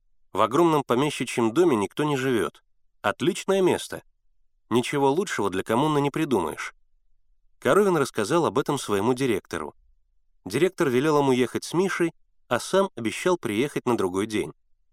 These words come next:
Вот как было на самом деле. Но Миша не рассказал этого, чтобы ребята не подумали, что он хвастается. Он им только сообщил, что здесь будет труд-коммуна. "Фью!" засвистел Генка. "Так и пустит их графиня в усадьбу!"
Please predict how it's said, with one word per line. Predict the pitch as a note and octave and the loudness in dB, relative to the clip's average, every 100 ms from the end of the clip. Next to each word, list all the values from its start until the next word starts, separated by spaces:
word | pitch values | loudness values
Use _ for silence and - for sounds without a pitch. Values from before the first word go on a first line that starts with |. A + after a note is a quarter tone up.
| _ _ _ _ - | _ _ _ _ -12
Вот | F2 B2 E3+ | -4 -2 -2
как | C3 F#2+ | -4 -4
было | A2 B2+ | 0 0
на | A#2 | 0
самом | A2 F#2+ F2 G#2 | -2 -4 -2 -2
деле. | G#2 F2 C#2+ - _ _ _ _ _ _ | -4 -6 -6 -14 _ _ _ _ _ _
Но | G2 C#3 | -2 -2
Миша | D3+ D3+ | -2 -2
не | D3 | -2
рассказал | C#3+ - C#3+ E3+ E3 | -2 -4 -4 0 0
этого, | A#2+ G2 | 0 -2
чтобы | F2 A2+ G#2+ | -2 -4 -2
ребята | G2+ B2 A2 | -2 -2 -2
не | G2 | -4
подумали, | - F#2 B2+ A#2+ - - _ _ | -2 -2 0 0 -2 -6 _ _
что | - A2 | -6 -2
он | G2+ | -2
хвастается. | - B2+ A2 - E2+ D2+ - - _ _ _ _ _ _ - | 0 0 0 0 -10 -10 -14 -16 _ _ _ _ _ _ 0
Он | E3 | 2
им | D3 | 2
только | D3 B2+ G2+ | 0 -2 -4
сообщил, | - F2+ - E3+ E3 | -4 -4 0 0 0
что | - F#2 | -2 -4
здесь | E2 C3+ E3+ | -2 0 0
будет | F#2+ A2+ C#3 - - _ _ | 2 0 0 -4 -8 _ _
труд-коммуна. | - A2 - - A2 G2 D#2 D2+ D#2+ _ _ _ _ _ _ | -2 -2 -2 -2 -2 0 -4 -8 -14 _ _ _ _ _ _
"Фью!" | - A3 A3+ G3 - _ _ _ _ | -4 2 2 2 -2 _ _ _ _
засвистел | B2 C3+ C3 A#2+ C3+ B2 | -4 0 0 -2 0 0
Генка. | A#2 A2+ F#2+ E2+ - _ _ _ _ _ _ - | 2 0 0 -8 -14 _ _ _ _ _ _ -2
"Так | D#3+ - | 0 0
и | D3+ | -2
пустит | F3+ E3 - B2+ | 2 2 0 -2
их | A#2 | -2
графиня | G2 A2 C3 C#3+ B2 G#2+ | 0 0 0 2 0 2
в | |
усадьбу!" | B2 - A#2+ F2+ F2 | 0 0 0 0 -4